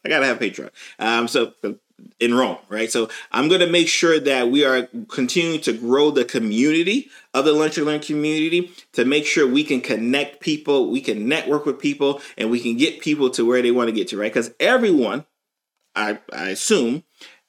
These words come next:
everyone wants to get to the point that at the end of the year twenty twenty-four, they are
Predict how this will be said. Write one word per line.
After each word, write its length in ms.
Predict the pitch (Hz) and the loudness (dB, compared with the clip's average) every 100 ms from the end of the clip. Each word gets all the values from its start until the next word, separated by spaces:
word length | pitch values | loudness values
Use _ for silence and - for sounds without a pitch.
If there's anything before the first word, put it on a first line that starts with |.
| - | -4
everyone 540 | 202 247 233 208 185 | 0 4 4 4 4
wants 200 | 170 170 | 2 0
to 80 | 160 | 0
get 120 | 151 | 0
to 60 | 151 | 0
the 80 | 139 | -2
point 240 | 151 147 | 0 0
that 140 | 139 123 | 0 0
at 140 | 123 | -2
the 200 | 131 - - | -4 -6 -2
end 180 | 185 | 0
of 120 | 185 151 | 0 2
the 100 | 147 | 2
year 260 | 147 139 | 4 2
twenty 280 | 135 143 131 | 2 -2 -4
twenty-four, 840 | - 131 127 - 135 131 131 135 - _ _ _ _ _ | -2 -4 -4 0 2 4 2 0 -8 _ _ _ _ _
they 320 | 113 113 113 | 0 2 4
are 800 | 113 - 110 110 110 110 104 104 | 0 -2 -2 0 0 0 -2 -4